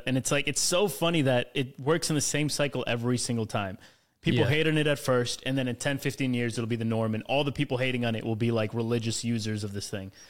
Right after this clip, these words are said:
Speaker 2: <laughs>
Speaker 1: Um,
Speaker 2: Yeah.
Speaker 1: so, so it is so funny to, like, witness these, these cycles always happen. But yeah, man, uh, it'll, it, right now, if you came out with, uh, or Match, Bumble, one of these apps came out with,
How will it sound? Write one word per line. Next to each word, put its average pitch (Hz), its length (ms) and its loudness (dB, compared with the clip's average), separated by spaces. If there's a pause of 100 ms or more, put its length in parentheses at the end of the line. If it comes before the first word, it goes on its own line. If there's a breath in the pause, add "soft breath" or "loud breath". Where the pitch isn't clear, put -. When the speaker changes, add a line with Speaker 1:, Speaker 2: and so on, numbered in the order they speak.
Speaker 2:
<laughs> - 260 -2
Speaker 1:
Um, 123 160 4
Speaker 2:
Yeah. 151 80 2
Speaker 1:
so, 139 260 0
so 143 200 2
it 147 60 2
is 175 160 2
so 175 200 2
funny 135 280 0
to, 123 60 2
like, 117 200 0
witness 123 320 -2
these, 110 260 -4
these 117 160 -2
cycles 110 420 -2
always 107 260 0
happen. 117 340 0
But 110 220 0 (280 loud breath)
yeah, 151 140 2
man, 135 260 0 (180)
uh, 123 300 2 (580)
it'll, 147 260 -2 (100)
it, 127 200 -4
right 147 280 0
now, 147 240 2
if 135 100 0
you 139 60 2
came 135 220 0
out 127 200 2
with, 120 300 0
uh, 110 260 0 (120)
or 120 100 0
Match, 123 440 0
Bumble, 123 300 0
one 117 100 0
of 117 60 -2
these 113 140 -2
apps 110 240 -4
came 120 220 -4
out 117 140 -4
with, 110 320 -6